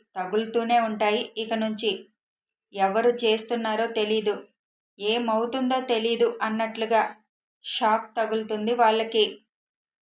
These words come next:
అందులో భాగంగానే వాడికి ఎమ్మెల్యే టికెట్ రాకుండా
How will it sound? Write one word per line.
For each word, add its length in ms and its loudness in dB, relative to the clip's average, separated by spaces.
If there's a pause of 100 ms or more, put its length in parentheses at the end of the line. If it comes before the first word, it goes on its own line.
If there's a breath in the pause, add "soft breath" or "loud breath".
(400)
అందులో 420 2
భాగంగానే 880 0 (440)
వాడికి 600 0 (300)
ఎమ్మెల్యే 680 0
టికెట్ 360 -4
రాకుండా 640 -2